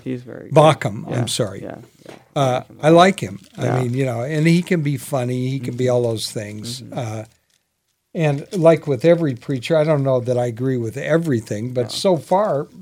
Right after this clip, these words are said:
Speaker 2: pretty much,
Speaker 1: Yeah.
Speaker 2: you know, I, I like the guy.
Speaker 1: Mm-hmm.
Speaker 2: I'll listen to R C Sproul. Uh, he's a great teacher.
Speaker 1: Mm-hmm.
Speaker 2: Not, sometimes, uh,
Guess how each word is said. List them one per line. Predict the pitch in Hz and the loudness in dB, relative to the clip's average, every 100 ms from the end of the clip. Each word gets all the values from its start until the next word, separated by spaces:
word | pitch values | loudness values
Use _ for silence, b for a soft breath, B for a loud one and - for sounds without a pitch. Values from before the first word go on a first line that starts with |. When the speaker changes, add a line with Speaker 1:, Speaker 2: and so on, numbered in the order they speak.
| 185 _ _ | -20 _ _
Speaker 2:
pretty | 220 233 196 | -12 -8 -4
much, | 143 302 120 117 - | 0 0 -2 -6 -8
Speaker 1:
Yeah. | 120 113 120 - | -10 -10 -12 -2
Speaker 2:
you | 139 | 0
know, | 117 120 165 175 _ - | 0 0 -2 -8 _ -6
I, | 143 | -2
I | 139 120 | 0 0
like | 123 131 185 | 0 0 -2
the | 139 | -8
guy. | 113 104 123 160 B | -8 -8 -8 -10 B
Speaker 1:
Mm-hmm. | 131 127 127 B B _ | -20 -20 -20 B B _
Speaker 2:
I'll | 226 208 | 0 6
listen | 165 147 - 135 | 6 6 2 0
to | |
R | 127 131 | 2 2
C | 123 - 131 | 0 -2 -2
Sproul. | 113 - 147 143 143 139 139 - 302 285 | -4 -4 0 2 2 2 -2 -8 _ -14
Uh, | 143 107 107 107 _ _ _ _ _ _ _ _ _ _ _ _ | -10 -10 -12 -18 _ _ _ _ _ _ _ _ _ _ _ _
he's | - 147 123 113 | -2 0 2 0
a | |
great | 110 123 135 135 | 0 2 2 0
teacher. | - 147 123 135 131 131 | -4 -4 -4 -4 -4 -4
Speaker 1:
Mm-hmm. | 123 120 117 120 _ _ - _ _ _ - | -10 -16 -18 -20 _ _ -20 _ _ _ -6
Speaker 2:
Not, | 147 165 160 _ _ _ - | -2 -2 -4 _ _ _ -18
sometimes, | - 185 180 165 165 147 117 - | -2 2 4 4 2 2 -2 -10
uh, | - 143 117 107 | -6 -4 -4 -6